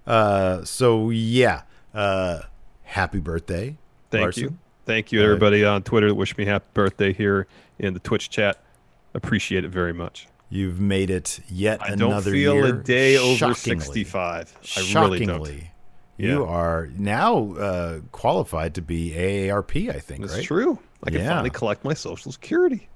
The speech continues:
Speaker 1: Even more important, you can
Speaker 2: What
Speaker 1: go
Speaker 2: a
Speaker 1: to Denny's.
Speaker 2: glorious
Speaker 1: You can
Speaker 2: day
Speaker 1: get,
Speaker 2: this
Speaker 1: like,
Speaker 2: is.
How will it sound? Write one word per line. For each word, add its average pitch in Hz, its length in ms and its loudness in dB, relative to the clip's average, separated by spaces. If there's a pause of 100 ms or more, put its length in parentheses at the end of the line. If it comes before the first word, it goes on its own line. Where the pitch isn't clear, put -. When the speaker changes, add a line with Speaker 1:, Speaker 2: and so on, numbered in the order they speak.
(200)
Speaker 1:
Even 123 360 2
more 120 280 4
important, 151 400 4
you 170 80 0
can 175 80 4
Speaker 2:
What 196 100 8
Speaker 1:
go 208 60 12
Speaker 2:
a 202 40 10
Speaker 1:
to 165 60 8
Denny's. 160 220 8
Speaker 2:
glorious 190 440 10
Speaker 1:
You 175 120 2
can 180 100 8
Speaker 2:
day 180 40 8
Speaker 1:
get, 170 140 10
Speaker 2:
this 107 200 2
Speaker 1:
like, 98 200 -2
Speaker 2:
is. - 160 -20